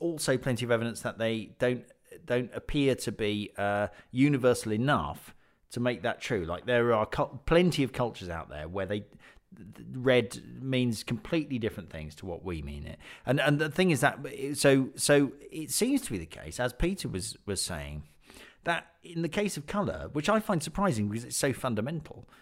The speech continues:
it's such a, such a completely salient feature of our experience, that actually the associations we ha-, we have with colours, there doesn't seem to be much foundation for the idea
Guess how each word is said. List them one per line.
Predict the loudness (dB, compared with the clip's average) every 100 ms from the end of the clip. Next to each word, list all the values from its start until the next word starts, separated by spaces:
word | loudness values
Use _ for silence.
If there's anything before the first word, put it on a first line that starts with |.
| _
it's | -8 -6
such | -2 0
a, | -2 -4
such | -8 -6 -6
a | -6
completely | -6 -6 -2 -2 0 -2
salient | -2 0 2 2 0 -2
feature | -6 -6 -6 -8 -8
of | -4
our | -4 -4 -4 -8
experience, | -10 -2 -2 -2 -8 -16 -18 -20 _ _ -20 -20 -20 _ -8
that | -4
actually | -4 -2 -2 0 0 -2 -10
the | -4 -2
associations | 2 2 2 2 2 -2 -6
we |
ha-, | -6 -8 -10 -14 -6
we | -4
have | -2 -4
with | -4
colours, | -4 0 0 -2 -10 -20 _ _ -20 -20 -20 -20 -12
there | -4 -2
doesn't | -2 -2
seem | -2
to | 0
be | 2
much | 2 0 0
foundation | 0 4 4 2 -2 -8
for | -12
the | -8
idea | -6 -6 -8 -8 -8